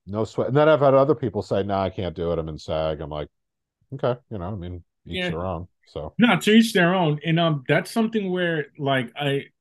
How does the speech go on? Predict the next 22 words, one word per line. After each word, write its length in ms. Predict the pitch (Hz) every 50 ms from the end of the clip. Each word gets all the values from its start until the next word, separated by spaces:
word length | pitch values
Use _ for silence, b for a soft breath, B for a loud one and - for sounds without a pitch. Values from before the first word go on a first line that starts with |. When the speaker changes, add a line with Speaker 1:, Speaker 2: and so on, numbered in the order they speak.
| _ _ _
Speaker 2:
there 220 | 147 139 120 143
are 40 | 156
a 40 | 180
lot 220 | 185 190 196 190 180
of 80 | -
things 200 | - 180 170 156
I'm 140 | - 143 139
not 240 | 147 147 139 - -
privy 380 | - - 170 175 175 170 156 131 -
to 400 | - 139 127 120 117 110 110 110 -
in 160 | 127 113 113
regards 560 | 113 110 113 120 117 117 117 110 - - -
to, 440 | - 117 110 107 104 101 101 98 95 - b b b b b b b b b b b _
you 100 | 143 147
know, 160 | 139 127 117
sag, 360 | - - 160 147 143 147 143
'cause 120 | - 143
I'm 160 | 165 196 233 226
sag 360 | 226 - 196 175 160 135 -
eligible. 600 | 135 135 127 113 104 101 104 95 101 98 98 98
Like, 240 | 98 98 98 95 - _ _ _
I, 420 | 120 123 127 139 143 143 135 117